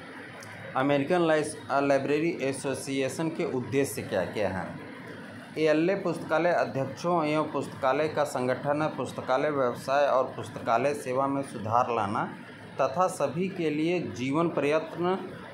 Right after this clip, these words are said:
पुस्तकालय सेवा उपलब्ध कराना इसका व्यापक उद्देश्य है। यह पाठकों, पुस्तकालय एवं सूचना सेवा की धारणा को स्वीकार करता है। देश में पुस्तकालय चेतना उ-,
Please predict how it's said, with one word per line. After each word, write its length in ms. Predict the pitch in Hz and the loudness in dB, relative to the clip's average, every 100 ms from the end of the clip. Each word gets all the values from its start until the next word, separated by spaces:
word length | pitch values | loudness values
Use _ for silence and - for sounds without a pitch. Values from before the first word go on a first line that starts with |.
| - - | -12 -4
पुस्तकालय 540 | 147 - - 135 170 | -4 -2 2 4 4
सेवा 540 | 175 147 143 160 - - - - 135 | 2 0 4 4 2 -6 -14 -8 -8
उपलब्ध 380 | 143 151 151 | 0 0 2
कराना 460 | 156 135 123 139 160 | 2 4 4 4 2
इसका 340 | - 123 170 | 0 -4 0
व्यापक 500 | 151 117 117 175 185 135 | 2 4 4 4 0 -2
उद्देश्य 500 | 113 107 120 - 101 | -2 2 0 0 -2
है। 260 | 90 104 | 0 0
यह 100 | 147 | 0
पाठकों, 720 | 156 135 123 - - 165 135 180 - - - | 2 4 4 2 0 4 4 2 -6 -12 -6
पुस्तकालय 760 | 139 120 - 139 131 151 165 143 | -4 -4 0 4 6 6 4 2
एवं 160 | 151 156 - - - - - - - - - - - | 2 0 -4 -14 -16 -14 -14 -14 -14 -14 -14 -14 -10
सूचना 420 | 143 139 160 165 170 | -4 -2 2 2 2
सेवा 360 | 160 139 156 | 2 4 4
की 380 | 160 165 202 - - - - - - - - - - - - - - - - - 117 | 4 -2 -4 -6 -10 -14 -14 -14 -14 -14 -16 -14 -14 -14 -14 -14 -14 -14 -16 -12 -2
धारणा 420 | 127 135 143 175 | 4 6 8 6
को 200 | 175 185 | 4 0
स्वीकार 440 | 170 143 139 143 151 | 0 -2 4 4 4
करता 440 | 143 131 - 135 | 2 0 2 4
है। 260 | 139 147 - | 4 2 0
देश 300 | 143 170 - | 0 0 -2
में 240 | 151 135 | -2 -2
पुस्तकालय 500 | 131 120 - 135 156 | -4 -4 0 2 2
चेतना 460 | 156 131 123 151 147 | 0 -4 0 2 2
उ-, 200 | 120 | 0